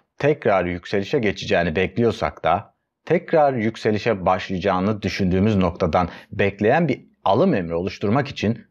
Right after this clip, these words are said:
buy stop limit emir türünü seçerek bu beklentimize uygun bir emir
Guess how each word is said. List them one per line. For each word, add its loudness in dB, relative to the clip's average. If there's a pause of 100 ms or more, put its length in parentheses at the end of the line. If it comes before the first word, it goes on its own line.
(140)
buy 2
stop -2 (160)
limit 2
emir 2
türünü -2
seçerek 0 (180)
bu 2
beklentimize -2
uygun 2
bir 4
emir 0